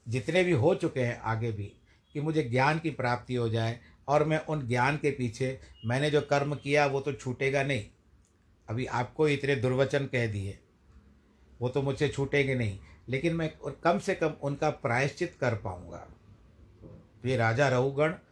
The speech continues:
जड़ भरत को कह रहे हैं, मेरा निस्तार हो जाएगा।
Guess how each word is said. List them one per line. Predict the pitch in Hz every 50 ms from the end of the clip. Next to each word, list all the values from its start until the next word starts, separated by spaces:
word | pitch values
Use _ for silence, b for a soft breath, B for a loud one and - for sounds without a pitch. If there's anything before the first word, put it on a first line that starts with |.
| b b b b b b b - -
जड़ | 104 98 147 165 175
भरत | 151 135 135 135 131 110 -
को | 131 120
कह | - 120 107 101
रहे | 95 98
हैं, | 92 - - - - - - _ _ - - _ _ _ _ _ _ _ _ _ _ - _ _ _ - _ _ _ _ _ _ _ _ - - _ _ _ - - _ _ _ _ _ _ _ _ _ _ _ _ _ _ _ _ _ _ _ _ _ _ - 135
मेरा | 135 156 175 175 170
निस्तार | 160 160 151 - - 185 190 202 180
हो | 143 123
जाएगा। | 113 110 98 95 95 98 101